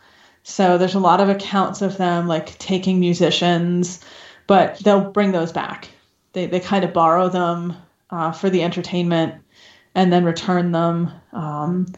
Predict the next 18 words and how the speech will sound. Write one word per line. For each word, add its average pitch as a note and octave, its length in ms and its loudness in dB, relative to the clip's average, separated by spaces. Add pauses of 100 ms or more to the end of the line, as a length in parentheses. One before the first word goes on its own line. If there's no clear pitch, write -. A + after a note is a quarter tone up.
(540)
so G#3+ 300 6
it, A3 180 4
it A#3+ 160 4
seems E4+ 480 0
like, A#3 600 2
you A#3 120 0
know, F#3+ 120 4
why F#3+ 360 6
are A3 140 2
these G3 280 -2
beings F#3 540 -6
connected F3+ 420 -8
to F#3+ 120 -6
or - 40 -4
interested F3+ 520 0
in, E3+ 360 0
in E3+ 160 0
humans? F3 800 4